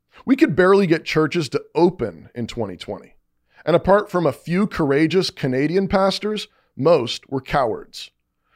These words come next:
But the apostles endured an unjust rebuke and beating,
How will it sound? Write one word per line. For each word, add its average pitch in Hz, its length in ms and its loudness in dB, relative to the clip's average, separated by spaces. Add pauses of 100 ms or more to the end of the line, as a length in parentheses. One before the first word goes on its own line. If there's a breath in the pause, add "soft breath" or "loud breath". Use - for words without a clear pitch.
(140)
But 156 140 -2
the 175 100 2
apostles 214 580 2
endured 156 640 2
an 139 220 -4
unjust 175 680 2
rebuke 127 560 -4 (240)
and 170 360 0
beating, 139 540 -2